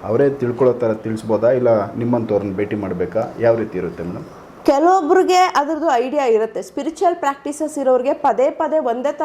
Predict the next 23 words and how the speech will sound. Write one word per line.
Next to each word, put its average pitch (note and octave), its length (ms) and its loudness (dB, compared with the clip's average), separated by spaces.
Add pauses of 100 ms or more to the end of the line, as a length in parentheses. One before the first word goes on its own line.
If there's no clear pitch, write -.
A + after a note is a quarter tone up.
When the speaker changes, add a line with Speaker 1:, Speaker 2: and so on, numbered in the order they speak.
Speaker 2:
ಪ್ರಾಬ್ಲಮ್‌ಗೆ C4 520 -2
ಸಿಗಾಕೋತಿದಾರ A#3 720 -2
ಅಂದ್ರೆ A3 640 -2
ತುಂಬಾ D4 220 4
ಜನ D#4+ 200 2
ನಮ್ಗೆ C4 220 -2
ಹೇಳ್ತಾರೆ, A#3 380 0
ಅಂದ್ರೆ G#3+ 240 0
"ನಮ್ಗೆ A3+ 240 -2
ಈ A3+ 40 -2
ಥರ A#3 160 2
ಚಕ್ರ B3 360 -4
ಪ್ರಾಬ್ಲಮ್ A#3+ 420 0
ಆಗಿದೆ, G#3+ 280 -2
ನಮ್ಗೆ A3 320 -2
ಹೀಲ್ C4 120 -2
ಮಾಡ್ಕೊಡಿ" G#3 400 0
ಅಂತ F#3+ 180 0
ಹೇಳ್ತಾರೆ. F3+ 840 -2
ಕೆಲವೊಬ್ರು E4+ 600 4
ಕೆರಿಲಿಯನ್ D#4+ 540 0
ಫೋಟೋಗ್ರಫಿ C#4+ 580 -4
ಮುಖಾಂತರ C4 500 -2